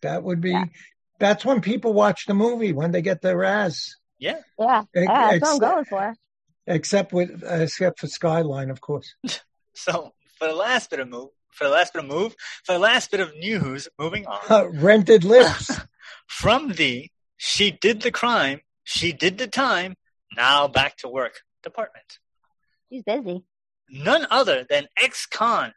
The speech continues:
Speaker 3: Felicity Huffman will return to T V this winter, playing a guest role in A B C's The Good Doctor that is meant to introduce a spin-off, The Good Lawyer. For those of you who don't know, or care for that matter, Felicity served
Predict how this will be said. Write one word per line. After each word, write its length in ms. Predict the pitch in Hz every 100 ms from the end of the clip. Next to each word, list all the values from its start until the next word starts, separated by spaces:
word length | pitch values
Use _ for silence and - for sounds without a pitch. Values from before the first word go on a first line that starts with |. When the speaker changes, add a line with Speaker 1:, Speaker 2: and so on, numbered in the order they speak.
| -
Speaker 3:
Felicity 460 | 143 170 214 226 214
Huffman 460 | - 202 - - _
will 220 | 175 277 320
return 460 | 339 - 285 294
to 100 | -
T 240 | - - 226
V 140 | 220
this 220 | 202 202 -
winter, 260 | 180 - 107 _ _ _
playing 260 | - 160 151
a 120 | 147
guest 320 | 147 156 -
role 200 | 151 151
in 120 | 131 120 156
A 100 | 165
B 140 | 170
C's 460 | - - 143 143 - _ -
The 80 |
Good 200 | 127 160
Doctor 420 | - 139 139 - 104 - _ -
that 120 | 143
is 160 | 131 131
meant 240 | 139 170 -
to 220 | 170 156 165
introduce 440 | 160 - 180 170
a 60 | 147
spin-off, 440 | - 247 170 143 -
The 60 | -
Good 180 | - 123
Lawyer. 280 | 202 214 - _ _ - - -
For 100 | 143
those 200 | 175 190
of 60 |
you 120 | 233 214
who 80 |
don't 180 | 208 254
know, 280 | 240 240 247
or 240 | 110 135 196
care 220 | - 220
for 120 | -
that 160 | 240 262
matter, 320 | 277 196 151 - _ _ _ -
Felicity 440 | 135 165 202 220
served 380 | 208 165 170 165